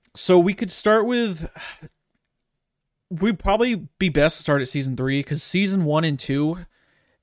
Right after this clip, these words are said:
nothing was happening. There was no preseason. The game,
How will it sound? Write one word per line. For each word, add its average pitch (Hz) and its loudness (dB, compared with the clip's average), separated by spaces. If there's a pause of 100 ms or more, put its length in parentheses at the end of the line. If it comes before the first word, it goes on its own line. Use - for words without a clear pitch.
(460)
nothing 151 4
was 139 -2
happening. 120 -2
There 143 -2
was 147 -2
no 139 0
preseason. 135 -4
The 139 -4
game, 151 2